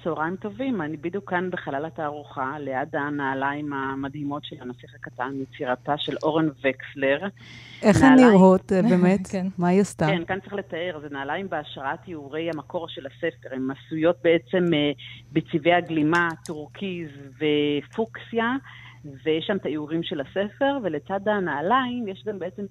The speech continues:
Speaker 1: צילום של השושנה. השושנה.
Speaker 2: כן.
Speaker 1: אה, מעבר ליצירה הזאת, יש כאן עוד, אה, הרבה יצירות של שנים עשר מעצבים שפשוט בחרו יצירות, אה, שונות ועיצבו, אה, פרשנות מחודשת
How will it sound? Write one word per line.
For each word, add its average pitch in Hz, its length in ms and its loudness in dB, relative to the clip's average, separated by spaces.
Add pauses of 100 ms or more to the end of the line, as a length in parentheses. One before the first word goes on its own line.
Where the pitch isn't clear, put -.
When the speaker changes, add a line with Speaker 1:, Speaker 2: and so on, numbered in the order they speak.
Speaker 1:
צילום 185 300 -8
של 185 200 -6
השושנה. 160 540 -6 (420)
השושנה. - 460 -12 (220)
Speaker 2:
כן. 185 240 -8 (880)
Speaker 1:
אה, 135 60 -8 (280)
מעבר 165 360 4
ליצירה 147 1000 -4
הזאת, 185 260 -8
יש 175 140 -12
כאן 185 140 -6
עוד, 147 160 -10 (100)
אה, 156 40 -4 (340)
הרבה 135 400 -8
יצירות 180 560 -4
של 156 180 -10
שנים 175 320 -4
עשר 165 140 -6
מעצבים 160 560 -2
שפשוט 156 800 -6 (160)
בחרו 165 600 -4
יצירות, 151 520 -2 (120)
אה, 175 40 4 (460)
שונות 180 320 2 (140)
ועיצבו, 180 760 0 (440)
אה, 160 140 2 (200)
פרשנות 180 480 -2
מחודשת 208 520 0